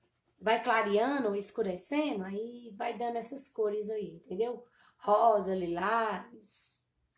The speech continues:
Mas eu não sei como é que é o nome direito, não. Aí eu vou falar, eu vou falar besteira. Né? E a gente, quando não sabe o nome dos trem, acaba falando besteira e depois as pessoas ficam,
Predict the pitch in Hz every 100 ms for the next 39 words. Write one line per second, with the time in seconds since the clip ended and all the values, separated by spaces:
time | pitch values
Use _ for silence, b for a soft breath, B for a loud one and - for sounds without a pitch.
0 | _ _ - 202 202 226 226 254 247 220
1 | 226 226 233 226 220 220 214 214 - 220
2 | 175 190 185 240 208 190 - 156 160 254
3 | 302 202 190 - 233 240 311 - - -
4 | _ _ _ _ _ _ _ _ _ _
5 | _ _ _ _ _ _ _ _ _ 185
6 | 214 - - _ _ _ _ _ _ _
7 | 208 190 185 190 208 214 - 226 220 226
8 | - 214 220 214 214 196 190 - 226 269
9 | 311 320 - _ _ _ _ _ 214 208
10 | 202 208 240 233 233 269 269 - 254 294
11 | 311 311 302 302 311 330 302 302 302 -
12 | 277 277 - 311 330